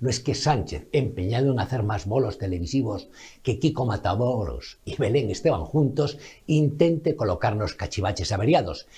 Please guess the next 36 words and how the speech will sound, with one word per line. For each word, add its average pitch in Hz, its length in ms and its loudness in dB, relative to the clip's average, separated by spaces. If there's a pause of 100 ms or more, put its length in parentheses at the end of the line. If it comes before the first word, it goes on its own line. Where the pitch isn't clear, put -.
(140)
sino 170 280 4
que 156 80 0
haya 143 140 2
sido 131 240 0
tan 101 240 -2
torpe 170 400 2
como 101 360 -2
para 98 200 2
acuñar 113 380 2
el 131 100 0
eslogan 131 680 0
de 123 220 -2
que 101 100 -6
la 80 100 -2
economía 92 540 -2
española 107 640 -2 (300)
va 117 260 4
como 107 200 2
una 120 160 2
moto 123 540 0
y 208 140 4
lo 156 120 4
repita 95 440 -2
a 73 40 -2
granel. 60 440 -6 (400)
España, - 560 -4 (480)
por 82 140 -4
más 117 240 -4
que - 160 -6
Sánchez 120 720 -2 (240)
y 117 140 -6
Calviño 92 760 0 (240)
lo 98 160 0
aireen 98 480 2
como 113 300 4
posesos, - 640 -4